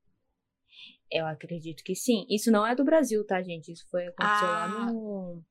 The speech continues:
Speaker 2: Nossa, achei que fosse. Porque, né, aqui no
Speaker 1: Não,
Speaker 2: Brasil
Speaker 1: não,
Speaker 2: acontece
Speaker 1: calma,
Speaker 2: tudo.
Speaker 1: calma, calma. Deixa eu achar o país certo.
Speaker 2: Se o presidente
Speaker 1: E
Speaker 2: assusta cachorro, minha filha, quem dirá alguém
Speaker 1: É.
Speaker 2: reciclando uma camisinha? Eu não duvidaria de nada. Eu tô
Speaker 1: Exato.
Speaker 2: assustadíssima com essa notícia, você não tá entendendo, porque eu tô imaginando a cena e tá,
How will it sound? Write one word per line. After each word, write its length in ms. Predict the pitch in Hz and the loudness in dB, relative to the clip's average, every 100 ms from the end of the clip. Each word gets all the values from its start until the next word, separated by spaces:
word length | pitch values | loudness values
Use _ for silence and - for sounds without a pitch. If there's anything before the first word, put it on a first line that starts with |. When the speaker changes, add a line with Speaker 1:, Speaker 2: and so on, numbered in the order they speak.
| _ | _
Speaker 2:
Nossa, 400 | 214 196 208 202 | -10 -6 -6 -6
achei 180 | 180 202 | -8 -8
que 100 | - | -10
fosse. 280 | 185 185 - | -16 -12 -10
Porque, 240 | 185 254 | 0 2
né, 200 | 214 226 | 2 0
aqui 200 | 202 185 | -2 0
no 40 | 185 | 6
Speaker 1:
Não, 120 | 208 | 6
Speaker 2:
Brasil 260 | 202 196 190 | 6 2 0
Speaker 1:
não, 80 | |
Speaker 2:
acontece 160 | 190 196 | 4 10
Speaker 1:
calma, 160 | 185 165 | 10 10
Speaker 2:
tudo. 80 | 214 | 8
Speaker 1:
calma, 340 | 196 165 156 | 10 10 4
calma. 340 | - 147 139 139 - | -2 -2 -2 -16 -12
Deixa 200 | 170 170 | -12 -8
eu 140 | 214 202 | -6 -2
achar 300 | 175 - 165 - | -2 -2 -8 -8
o 260 | 170 156 151 | -18 -20 -20
país 300 | - 156 151 208 | -14 -14 -14 -10
certo. 380 | 170 190 - - - | -10 -10 -16 -20 -18
Speaker 2:
Se 240 | - - 233 | -6 -4 -2
o 40 | |
presidente 480 | 247 247 233 220 220 | 0 0 0 -4 -2
Speaker 1:
E 40 | |
Speaker 2:
assusta 340 | 208 226 214 214 | -4 -6 -6 -2
cachorro, 580 | 202 196 - 214 226 | 0 0 -4 -4 -2
minha 160 | 190 185 | -4 -4
filha, 340 | - 196 190 196 | -12 -12 -12 -10
quem 160 | 226 226 | -6 -6
dirá 460 | 220 190 190 196 | -4 -2 0 0
alguém 500 | 208 208 208 170 214 | -2 -6 -8 -8 -6
Speaker 1:
É. 40 | 226 | -6
Speaker 2:
reciclando 540 | 226 233 - 220 226 | -6 -6 -2 -2 0
uma 200 | 233 240 | -2 -4
camisinha? 420 | 254 254 262 202 196 | -2 -2 -2 -6 -8
Eu 20 | |
não 100 | 196 | -8
duvidaria 400 | 202 196 185 240 | -8 -4 0 0
de 100 | 254 | 0
nada. 260 | 185 180 196 190 - _ _ _ - - _ - - - _ 233 | -6 -8 -12 -18 -20 _ _ _ -20 -20 _ -20 -20 -20 _ -10
Eu 60 | |
tô 100 | 226 | -6
Speaker 1:
Exato. 0 | 202 | -4
Speaker 2:
assustadíssima 680 | - 202 214 208 202 196 | -4 -6 -6 -4 -6 -6
com 80 | 196 | -6
essa 160 | 196 202 | -6 -8
notícia, 340 | 202 202 202 | -8 -8 -6
você 120 | 196 | -8
não 120 | 208 202 | -8 -8
tá 80 | 220 | -10
entendendo, 460 | 233 202 190 196 | -8 -8 -6 -8
porque 160 | 196 - | -6 -6
eu 40 | |
tô 80 | 214 | -2
imaginando 520 | 220 247 254 202 208 | 0 0 -2 -6 -4
a 40 | 208 | -2
cena 240 | - 208 | 0 0
e 60 | 202 | -2
tá, 140 | 233 | -6